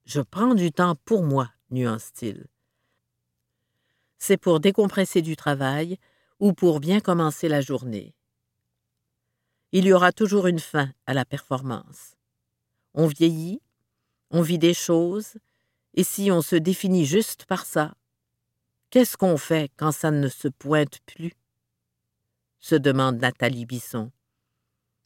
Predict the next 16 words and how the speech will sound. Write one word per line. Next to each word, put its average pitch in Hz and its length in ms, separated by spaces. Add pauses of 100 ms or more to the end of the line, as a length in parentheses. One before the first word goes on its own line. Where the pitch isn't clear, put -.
Tu 208 120
ne 175 100
bouges 147 360
plus, 214 400 (840)
tu 190 160
n'as 156 120
plus 170 180
de 151 80
motivation. 143 920 (1120)
Justement, 151 640 (760)
Chloé 233 340
Rochette 143 540
appréhende 139 600
ces 131 360
effets 196 220
négatifs. 117 840